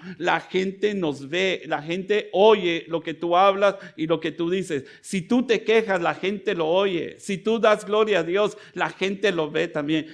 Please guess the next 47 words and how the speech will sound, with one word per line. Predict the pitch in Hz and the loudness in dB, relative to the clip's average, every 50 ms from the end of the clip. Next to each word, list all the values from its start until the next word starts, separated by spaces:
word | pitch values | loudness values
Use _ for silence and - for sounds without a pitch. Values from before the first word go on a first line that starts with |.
| - - | -6 0
Y | 185 | 0
eso | 202 202 214 | 0 0 0
es | 214 | -2
lo | 214 214 | -2 -2
que | 190 | -2
está | 175 - 185 180 | -2 0 0 0
diciendo | 185 185 175 - 180 180 180 180 165 - | 0 -2 -6 -6 -6 -4 -4 -6 -4 0
Pablo. | 170 165 170 165 143 113 - - _ _ _ _ _ _ _ _ _ | 0 2 2 0 -2 -4 -8 -14 _ _ _ _ _ _ _ _ _
Tú | - 247 247 | 0 0 2
tienes | 254 262 254 247 240 247 | 2 2 2 2 2 2
un | 247 240 | 0 0
compromiso, | 240 - 233 226 208 - 196 180 170 175 208 214 196 - - - | 2 2 0 0 0 -2 -4 -4 -2 -2 -4 -6 -6 -8 -8 -8
y | - 165 | -8 -8
se | - 175 | -8 -6
lo | 160 | -4
vuelvo | 165 185 196 202 208 | -4 -4 0 0 0
a | 196 | 0
repetir, | 185 165 160 151 - 170 170 151 - - - - _ _ | 0 -4 -8 -8 -4 -4 -4 -4 -6 -12 -20 -20 _ _
usted | - 113 - - - 156 170 180 185 185 190 196 190 - | -16 -16 -16 -8 -4 -2 -2 0 -2 -2 -4 -6 -10 -10
y | 151 143 139 | -12 -10 -6
yo | 143 156 160 170 165 170 165 - | -4 -4 -2 -2 -4 -8 -12 -12
tenemos | - 131 131 131 139 147 151 151 151 - - | -12 -10 -8 -6 -6 -6 -8 -8 -12 -12 -14
un | 147 147 | -14 -12
compromiso | - 139 139 143 139 131 135 143 147 139 156 156 156 _ _ _ _ _ | -12 -12 -14 -12 -10 -8 -8 -8 -8 -8 -12 -14 -14 _ _ _ _ _
que | - 147 139 | -8 -8 -8
tenemos | - 135 131 135 139 151 156 156 156 | -6 -8 -6 -6 -4 -4 -4 -6 -6
que, | - 160 | -6 -8
hermano, | 160 165 151 151 151 156 165 160 - | -6 -6 -6 -6 -6 -6 -6 -8 -10
usted | 160 - - 226 | -10 -10 -10 -8
puede | 240 247 247 247 190 | -6 -6 -6 -4 -6
decir, | 165 - - 202 | -8 -8 -8 -10
"No, | 196 208 233 | -10 -8 -8
yo | 262 285 208 | -8 -8 -8
no | 208 208 | -8 -8
lo | 196 185 | -10 -8
quiero | - 208 214 208 185 - | -6 -8 -6 -6 -8 -10
tomar", | 143 127 120 120 - - _ _ _ _ _ _ _ _ _ | -10 -12 -12 -12 -14 -16 _ _ _ _ _ _ _ _ _
pero | _ - 151 147 | _ -4 -4 -4
el | 156 151 | -4 -4
compromiso | - 160 156 156 156 160 180 202 196 220 208 | -6 -6 -6 -4 -6 -6 -6 -6 -6 -6 -6
no | 208 208 | -6 -8
es | 202 - | -8 -10
con | 214 202 196 | -10 -8 -8
la | 190 | -8
iglesia, | 180 175 202 202 196 - 165 - - | -4 -2 -4 -4 -2 -4 -10 -10 -8
es | 143 143 - | -10 -12 -10
con, | - 151 160 170 170 | -8 -8 -8 -8 -10